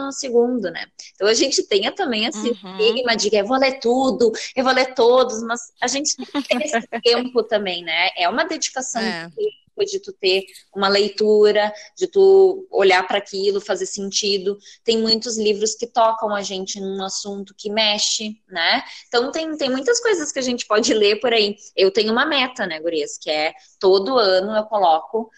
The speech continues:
Speaker 1: ah, de dez a doze livros no ano que eu tenho que ler. É, é um mês a um mês e meio que eu tenho que ler um livro, pelo menos. Não, não interessa o tamanho
Speaker 2: Sim.
Speaker 1: dele, o assunto.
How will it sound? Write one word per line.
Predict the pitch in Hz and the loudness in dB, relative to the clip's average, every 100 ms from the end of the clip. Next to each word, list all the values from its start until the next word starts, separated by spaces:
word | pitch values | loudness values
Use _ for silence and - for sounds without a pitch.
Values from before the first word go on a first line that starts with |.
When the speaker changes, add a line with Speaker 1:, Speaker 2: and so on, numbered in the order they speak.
| - - _ | -20 -20 _
Speaker 1:
ah, | 196 202 190 | 2 4 2
de | 190 196 | 0 -2
dez | 180 175 196 240 | 2 4 4 0
a | 220 | -2
doze | 202 202 | -2 -2
livros | 208 190 185 196 | 2 2 2 -6
no | 190 214 | -4 -2
ano | 202 196 220 214 | 0 0 -2 -8
que | 190 | -8
eu | |
tenho | 190 180 185 | -8 -10 -8
que | 226 | -4
ler. | 180 - _ - - _ _ _ | -2 -4 _ -20 -20 _ _ _
É, | - 196 220 220 220 226 226 220 | 2 2 4 2 -2 0 2 4
é | |
um | 220 233 262 330 | 2 -2 -6 -6
mês | 381 233 269 - - | -2 0 -2 -2 -2
a | |
um | 247 247 | -2 0
mês | 233 233 | -4 -4
e | 269 | -6
meio | 262 233 233 240 | -2 0 -2 -4
que | 240 | -6
eu | |
tenho | 240 226 | -6 -10
que | 226 | -8
ler | 233 214 - | -4 -4 -2
um | 247 | -6
livro, | 285 269 240 247 | -4 -6 -6 -8
pelo | 254 233 247 | -4 -4 -2
menos. | 240 196 185 - - | -4 -6 -10 -14 -14
Não, | 185 185 - | -10 -10 -10
não | 196 185 | -12 -10
interessa | 185 196 175 180 - | -6 0 0 0 -6
o | |
tamanho | 240 202 185 190 | -6 -4 -4 -6
Speaker 2:
Sim. | - | -4
Speaker 1:
dele, | 170 202 220 | -2 -2 -4
o | 214 _ 220 | -10 _ -16
assunto. | - 214 196 190 | -14 -14 -14 -16